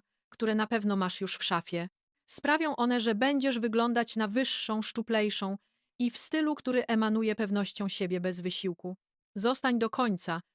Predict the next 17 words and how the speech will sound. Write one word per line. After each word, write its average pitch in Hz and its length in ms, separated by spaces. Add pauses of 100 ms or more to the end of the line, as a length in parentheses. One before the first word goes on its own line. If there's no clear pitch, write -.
ponieważ 220 380
ostatnia 240 560
bluzka 240 480
jest 220 220
przez 208 240
mało 226 320
kogo 220 280
brana 208 320
pod 208 180
uwagę, 190 440 (320)
a 233 80
może 240 240
stać 269 300
się 247 160
twoją 240 340
najlepszą 240 540
sojuszniczką, 226 800